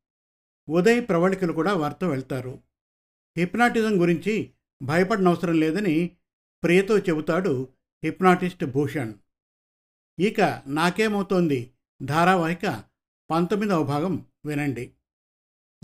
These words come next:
గదిలోకి వెళ్ళాక ప్రియాను ఒక కుర్చీలో కూర్చోబెట్టాడు హిప్నాటిస్ట్ భూషణ్. ఆమెకు ఎదురుగా తను కూడా ఒక కుర్చీలో కూర్చున్నాడు.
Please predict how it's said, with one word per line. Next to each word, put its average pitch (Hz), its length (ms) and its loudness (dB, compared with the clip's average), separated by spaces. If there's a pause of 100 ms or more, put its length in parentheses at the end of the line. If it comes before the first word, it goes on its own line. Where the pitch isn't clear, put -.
గదిలోకి 247 380 4
వెళ్ళాక 180 600 2 (500)
ప్రియాను 202 400 4
ఒక 156 160 0
కుర్చీలో 202 520 0
కూర్చోబెట్టాడు 165 840 -2 (360)
హిప్నాటిస్ట్ 180 640 -2 (340)
భూషణ్. 135 480 -2 (600)
ఆమెకు 190 340 2
ఎదురుగా 196 420 2
తను 180 240 0
కూడా 190 220 2
ఒక 180 200 -2
కుర్చీలో 170 440 0
కూర్చున్నాడు. 131 640 -6